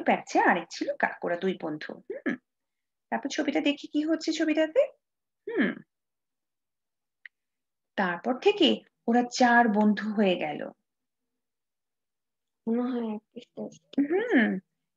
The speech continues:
Speaker 1: চার বন্ধু হয়ে গেল। এক ছিল পেঁচা, এক ছিল কাক,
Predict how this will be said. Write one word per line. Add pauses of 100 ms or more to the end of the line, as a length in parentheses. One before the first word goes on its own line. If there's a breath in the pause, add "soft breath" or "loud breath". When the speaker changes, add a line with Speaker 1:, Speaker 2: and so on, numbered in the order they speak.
(120)
Speaker 1:
চার
বন্ধু
হয়ে
গেল। (1700)
এক
ছিল (200)
পেঁচা, (440)
এক
ছিল
কাক,